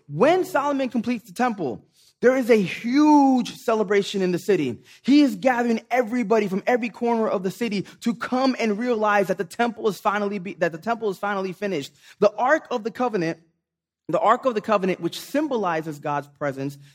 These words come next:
the day they dedicated the temple, was being ushered into the temple at that time. I can imagine the people. There was singing, there was praise, there was worship. If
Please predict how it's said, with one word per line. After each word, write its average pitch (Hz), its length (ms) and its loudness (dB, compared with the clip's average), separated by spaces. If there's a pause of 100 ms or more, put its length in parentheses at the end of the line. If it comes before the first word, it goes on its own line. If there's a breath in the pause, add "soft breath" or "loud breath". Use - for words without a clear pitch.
the 147 80 0
day 190 220 2
they 208 80 2
dedicated 190 440 -2
the 170 100 -2
temple, 175 420 -4 (120)
was 175 160 2
being 214 260 2 (120)
ushered 254 560 -4
into 247 600 -2
the 208 80 -10
temple 233 500 -6
at 185 220 -8
that 185 180 -4
time. 202 300 -2 (200 loud breath)
I 262 80 -2
can 269 160 0
imagine 247 460 2
the 220 60 0
people. 202 280 -4
There 214 100 0
was 208 160 2
singing, 233 440 -2
there 190 120 0
was 190 140 -4
praise, 240 480 -2
there 196 100 0
was 175 160 -4
worship. 240 520 -2 (260 loud breath)
If 208 140 6